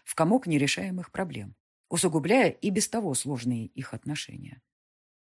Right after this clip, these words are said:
"Я сам уйду в таком случае. Не беспокойтесь о том, батюшка". Решив, что разговор окончен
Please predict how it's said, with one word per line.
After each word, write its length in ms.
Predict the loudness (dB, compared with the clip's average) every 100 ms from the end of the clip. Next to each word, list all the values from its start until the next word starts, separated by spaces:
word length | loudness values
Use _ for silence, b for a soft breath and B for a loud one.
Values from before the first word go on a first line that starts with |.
| _
"Я 220 | 2 4 4
сам 300 | 8 8 8
уйду 220 | 4 0
в 60 |
таком 240 | -2 0 0
случае. 520 | 0 -4 -4 -8 -14 _ _ _
Не 140 | 4 6
беспокойтесь 680 | 8 6 6 4 4 2
о 80 | 2
том, 220 | 2 2
батюшка". 480 | 2 0 -4 -8 -14 _ _ _ _ _ _ 0
Решив, 300 | 2 2 -2
что 180 | -2
разговор 400 | -2 -2 -4 -6
окончен 460 | -6 -8 -8 -8